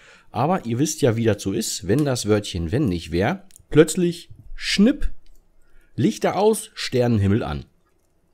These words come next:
Als ich dann wieder zu mir gekommen bin, lag ich schon am Spielfeldrand,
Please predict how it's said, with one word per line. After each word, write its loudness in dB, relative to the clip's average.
Als -2
ich -6
dann 0
wieder 0
zu -4
mir 4
gekommen 2
bin, 2
lag -2
ich -4
schon -2
am -4
Spielfeldrand, -2